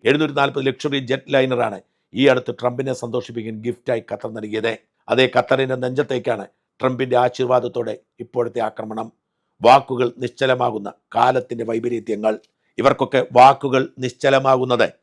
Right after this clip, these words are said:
ഭീകരവാദികൾ ആക്രമിക്കപ്പെടുമ്പോൾ മാത്രമാണ്. ഇതേ ഭീകരവാദികൾ നിരപരാധികളായ മനുഷ്യരുടെ നെഞ്ചും കൂടും തകർത്ത് അവരെ വെടിവെച്ചും ബലാത്സംഗം ചെയ്തും അവരുടെ കുട്ടികളെ വലിച്ചു കീറിയും അവരെ തട്ടിക്കൊണ്ടുപോയും ആനന്ദിച്ചപ്പോൾ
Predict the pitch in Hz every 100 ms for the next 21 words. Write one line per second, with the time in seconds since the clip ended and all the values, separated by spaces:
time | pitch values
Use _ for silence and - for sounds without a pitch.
0 | _ _ _ _ - 139 147 139 127 127
1 | 123 120 - 120 123 127 123 120 123 120
2 | 120 117 113 117 95 98 95 _ _ _
3 | 107 127 135 - 127 139 123 120 113 98
4 | - _ _ _ 95 117 131 131 127 120
5 | 123 127 127 127 - 127 123 123 _ 117
6 | 123 135 143 135 131 123 127 127 120 120
7 | 101 - _ _ _ - 117 139 127 120
8 | 127 143 131 - 127 135 - 131 135 135
9 | 131 123 123 117 113 78 - _ _ -
10 | 127 131 127 - 127 147 135 135 127 127
11 | 131 139 120 131 95 73 _ _ - 127
12 | 135 127 127 127 139 139 127 127 123 135
13 | _ 110 127 139 131 123 120 117 110